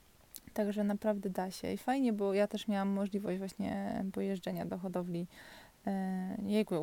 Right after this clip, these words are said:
u, u Quentina to chyba byłam raz w tygodniu, po prostu co tydzień. <laughs>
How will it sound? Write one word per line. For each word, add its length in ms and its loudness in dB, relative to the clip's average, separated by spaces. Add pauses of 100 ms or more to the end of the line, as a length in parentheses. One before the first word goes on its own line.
(160)
u, 80 -4
u 60 -2
Quentina 480 0
to 80 -6
chyba 160 2
byłam 540 0
raz 160 -2
w 60 -12
tygodniu, 520 4 (120)
po 60 -12
prostu 280 -20
co 120 4
tydzień. 420 0
<laughs> 80 -16